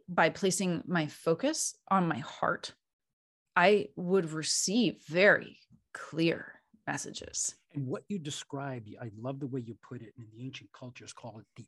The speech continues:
Speaker 2: energetic body, because
Speaker 1: Yeah.
Speaker 2: now what, as I was feeling as I'm reading the book,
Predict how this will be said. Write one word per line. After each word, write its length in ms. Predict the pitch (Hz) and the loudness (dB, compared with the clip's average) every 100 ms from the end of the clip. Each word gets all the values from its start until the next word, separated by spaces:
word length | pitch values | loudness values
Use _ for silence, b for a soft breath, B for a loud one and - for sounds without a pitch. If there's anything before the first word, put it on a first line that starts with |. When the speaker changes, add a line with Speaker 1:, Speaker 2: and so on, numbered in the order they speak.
| _ 147 | _ -8
Speaker 2:
energetic 760 | 139 135 104 - 123 120 117 _ 98 - | -6 -6 -8 -12 -10 -10 -12 _ -20 -14
body, 340 | 98 104 98 101 | -12 -10 -12 -16
because 380 | 117 131 117 | -14 -12 -8
Speaker 1:
Yeah. 120 | 127 135 | -6 -6
Speaker 2:
now 220 | 170 202 | -6 -6
what, 200 | 131 117 | -8 -10
as 100 | 113 | -8
I 100 | 123 | -8
was 220 | 117 - | -8 -12
feeling 320 | - 156 160 | -10 -8 -6
as 180 | 131 117 | -6 -6
I'm 140 | 110 | -10
reading 320 | 110 139 131 110 | -8 -6 -6 -8
the 80 | |
book, 380 | 101 135 120 - | -10 -8 -8 -10